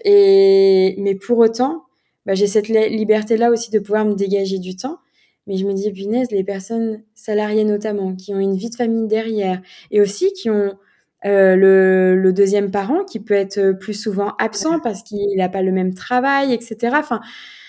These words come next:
Speaker 1: les horaires atypiques et tout, c'est pas évident, mais franchement, c'est vrai que je reprends cet exemple de tout à l'heure où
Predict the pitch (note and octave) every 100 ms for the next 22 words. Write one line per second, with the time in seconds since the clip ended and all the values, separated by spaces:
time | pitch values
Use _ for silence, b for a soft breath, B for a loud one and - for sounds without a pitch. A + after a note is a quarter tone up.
0 | B B B B B - F#3+ G#3 G#3 G#3
1 | G#3+ G#3+ G#3+ A#3 D4+ F#4 B3+ B3 E4 G4
2 | D4 - G#3 C4+ C#4 B3 A3 C#4 C4+ G#3
3 | G3 F#3+ - _ _ _ _ _ - G#3+
4 | G#3 - A3 G#3+ G#3+ G3 G#3+ G#3+ F3+ F#3
5 | F#3+ A#3 A3+ G3+ G3 F#3 G3+ G#3 F#3 F#3
6 | G#3 G3 G#3+ G#3 F#3 F3+